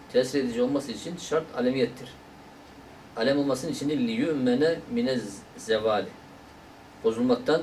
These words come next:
emin, emin kalsın için. Böylece feyasulu lehu kuvvetün. Alem olunca bozulmaz. Onun için kuvvet hasıl olur. Feyesiru biha. Bu kuvvetle tesir eder. Fi meni sarfı.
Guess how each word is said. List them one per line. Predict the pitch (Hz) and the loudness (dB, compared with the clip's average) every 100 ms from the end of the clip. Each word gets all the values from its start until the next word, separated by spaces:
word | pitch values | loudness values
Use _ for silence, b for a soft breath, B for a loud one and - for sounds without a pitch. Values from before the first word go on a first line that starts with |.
| - | 0
emin, | 113 113 - | -2 -2 -2
emin | 117 117 | 0 0
kalsın | - 104 - - | -2 -4 -4 -12
için. | - - - - - - - | -14 -18 -20 -20 -20 -16 2
Böylece | 117 131 | 2 2
feyasulu | 131 127 120 - 110 117 147 139 | 0 2 2 0 -4 0 0 0
lehu | 113 135 - | -2 -2 -4
kuvvetün. | 120 107 - 151 180 - - - - - - - - 113 | -2 -2 -2 -6 -8 -16 -20 -20 -20 -20 -20 -20 -12 -2
Alem | 120 120 | 2 4
olunca | 110 107 117 - - - | 2 2 2 2 -2 2
bozulmaz. | 113 110 107 139 165 - - | 2 2 2 2 2 -4 -6
Onun | 113 | -4
için | 110 127 | -4 -6
kuvvet | - 117 110 | 0 0 0
hasıl | 101 104 | -6 -6
olur. | 104 151 151 | -2 -2 0
Feyesiru | 113 117 117 - 110 143 - - - | -4 -2 -2 -6 -4 -4 -4 -10 -14
biha. | - 101 90 127 | -10 -8 -8 -12
Bu | 127 | 0
kuvvetle | 120 - 107 | 0 0 -6
tesir | - 110 117 104 | -6 -8 -6 -6
eder. | 139 127 | -6 -6
Fi | 117 | -8
meni | 104 110 123 | -8 -8 -8
sarfı. | - - - | -8 -8 -8